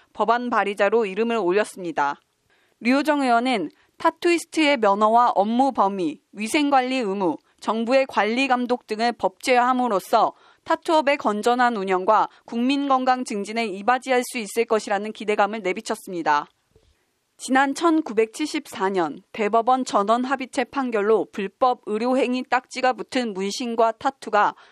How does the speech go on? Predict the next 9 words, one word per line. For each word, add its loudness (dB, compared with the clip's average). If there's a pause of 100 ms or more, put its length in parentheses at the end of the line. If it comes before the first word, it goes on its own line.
(120)
수십 -4
년 2
불법 -2
굴레를 2
벗어던지고 2
합법화될 0
수 -8
있을지 -8
주목됩니다. -2